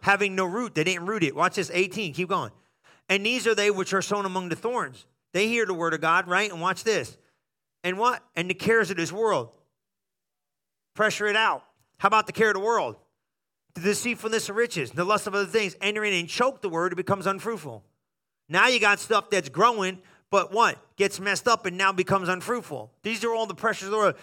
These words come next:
So there's five, uh, enemies of the word of God. Affliction, persecution. You wanna see 'em? They're in there. You read 'em.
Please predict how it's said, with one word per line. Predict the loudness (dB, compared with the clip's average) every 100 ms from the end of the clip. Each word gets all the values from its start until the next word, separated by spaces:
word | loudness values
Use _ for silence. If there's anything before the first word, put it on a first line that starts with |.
| -10
So | -6
there's | -6
five, | -2 4 6 6 0
uh, | -4 -2
enemies | -2 -2 -2 -2 -4
of | -4
the | -2
word | -2 -2
of | 2
God. | 2 2
Affliction, | -4 0 0 0 -6 -6
persecution. | -4 -2 -2 -4 -6 -4 -4 -8
You | -10 _ _ _ -8
wanna | -4
see | -2
'em? | -4 -8 _ _
They're | 0
in | 0
there. | -2 -6
You | -6
read | -6 -6
'em. | -10